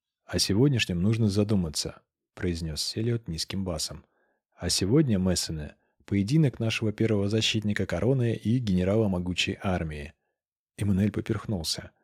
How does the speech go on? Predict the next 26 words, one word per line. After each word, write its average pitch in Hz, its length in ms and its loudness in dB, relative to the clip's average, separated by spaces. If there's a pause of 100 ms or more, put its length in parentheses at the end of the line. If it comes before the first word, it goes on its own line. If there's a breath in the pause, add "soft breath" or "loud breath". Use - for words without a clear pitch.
(120)
а - 140 -2
Элина 95 400 2
и 87 60 -2
Лиза 113 280 -2
округлили 90 460 -4
глаза. 92 520 -6 (680)
"Вы 104 220 4
им 107 80 4
не 107 100 0
сообщали?" 120 720 0 (380)
напряженно 92 460 -2
поинтересовался 87 760 -6
подражатель, 90 680 -4 (360)
понимая, 92 400 0
что - 180 -10
позора 101 380 0
ему 92 160 0
не 92 180 -2
избежать. 90 540 -6 (600)
"Нет", 92 380 4 (520)
односложно 110 680 2
ответил 95 380 0
король. 95 440 0 (520)
"Сейчас 92 460 2
закончим 87 500 -2
трапезу 92 640 0